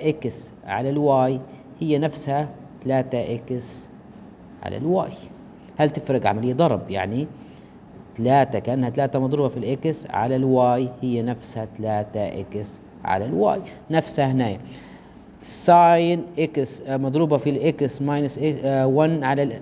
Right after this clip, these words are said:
ال اتش هي نفسها ساين مضروبة في الجزئية كاملة، قلنا بنفصلها طبعا، بلس نفس القصة هنا نفصلوا الكوساين. علاش فصلنا؟ تو نقول لكم هنا دقيقة، ساين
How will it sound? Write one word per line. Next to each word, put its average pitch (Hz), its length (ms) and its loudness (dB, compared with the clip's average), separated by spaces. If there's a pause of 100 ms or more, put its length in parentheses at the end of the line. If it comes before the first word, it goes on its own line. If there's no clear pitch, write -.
(140)
ال 131 100 2
اتش 151 380 0
هي 135 120 0
نفسها 135 560 -4
ساين 120 520 -2
مضروبة 104 300 -2
في 98 80 -8
الجزئية 90 420 -4
كاملة، 107 440 2 (360)
قلنا 110 140 -4
بنفصلها 110 520 -4
طبعا، 107 380 2 (400)
بلس 104 540 -2 (400)
نفس 113 200 -6
القصة 131 340 -2
هنا 135 200 2 (140)
نفصلوا 156 480 2 (800)
الكوساين. 113 580 0
علاش 165 260 2
فصلنا؟ 170 540 2 (180)
تو 113 120 -6
نقول 104 180 -4
لكم 101 240 -10
هنا 95 280 -8
دقيقة، 101 480 0 (440)
ساين 123 640 0